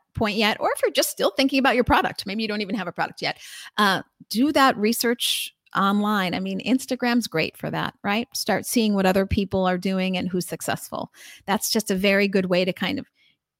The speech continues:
teach yourself, for lack of a better expression. Otherwise, circle back with me and, uh, sh-,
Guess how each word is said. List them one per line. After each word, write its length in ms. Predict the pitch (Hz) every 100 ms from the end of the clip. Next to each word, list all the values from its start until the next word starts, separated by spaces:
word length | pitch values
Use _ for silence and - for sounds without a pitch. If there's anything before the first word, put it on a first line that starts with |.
| _
teach 360 | - 214 202 -
yourself, 560 | 175 - - - - -
for 240 | - -
lack 360 | 190 - 180 190
of 100 | 185
a 80 |
better 380 | 180 - - -
expression. 640 | - - - 196 - 202 214
Otherwise, 400 | 226 285 208 208
circle 260 | 311 302
back 200 | 254 226
with 160 | 220 196
me 280 | 208 233 254
and, 260 | 190 196
uh, 100 | 185
sh-, 180 | 185 -